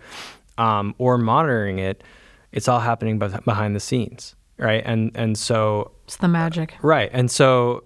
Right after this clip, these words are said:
Speaker 1: um, there, there's a lot that is obscured there, or a lot of complexity that is sort of shifted into a realm that in a lot of organizations, no one is actually taking a huge amount of responsibility for that. So it raises, uh, significant visibility issues.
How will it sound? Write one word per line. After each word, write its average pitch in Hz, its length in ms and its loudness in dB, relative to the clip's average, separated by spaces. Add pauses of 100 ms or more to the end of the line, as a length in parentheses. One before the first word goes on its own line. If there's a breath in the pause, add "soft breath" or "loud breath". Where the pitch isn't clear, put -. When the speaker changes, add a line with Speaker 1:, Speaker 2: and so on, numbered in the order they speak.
(120)
Speaker 1:
um, 107 460 0
there, 117 400 0
there's 120 260 -2
a 117 60 0
lot 113 460 0
that 120 120 -2
is 110 140 -4
obscured 104 800 -2
there, 143 280 0 (120)
or 123 120 2
a 117 60 2
lot 117 180 4
of 110 120 -6
complexity 120 640 0
that 117 160 0
is 107 120 -2
sort 107 220 -2
of 101 80 -6
shifted - 460 -2
into 117 340 0
a 107 60 -2
realm 107 320 0
that 110 240 0
in 120 120 -4
a 113 60 -2
lot 110 180 0
of 113 60 -6
organizations, 117 680 -2
no 107 140 -2
one 123 100 0
is 127 80 -2
actually 120 240 -2
taking 117 280 -2
a 104 40 -2
huge 123 320 -2
amount 104 220 -2
of 98 40 -4
responsibility 113 680 -4
for - 160 -12
that. - 180 -12 (400 loud breath)
So 139 160 4
it 135 40 4
raises, 127 640 0
uh, 110 440 -2
significant 131 640 -2
visibility 104 500 -4
issues. 98 600 -6